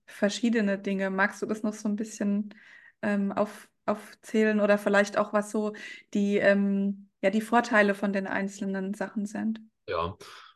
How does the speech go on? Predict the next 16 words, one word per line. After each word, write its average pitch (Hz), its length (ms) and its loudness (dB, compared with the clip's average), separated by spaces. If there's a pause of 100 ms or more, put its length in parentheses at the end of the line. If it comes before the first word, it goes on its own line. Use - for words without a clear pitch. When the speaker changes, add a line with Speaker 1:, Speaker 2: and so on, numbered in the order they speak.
(120)
Speaker 2:
also 95 120 2
die 92 120 0
ganz 113 320 2
klassischen, 104 840 2
ähm, 90 480 4
Ausführungen 98 720 2
sind 90 180 0
quasi 87 380 -2
unsere 87 320 -2
Audio-Subliminals. 110 1120 4
Da 87 100 -4
hört 90 220 -2
man 90 120 0
sich 87 340 -4
einen 87 300 2
zehnminütigen 92 1040 0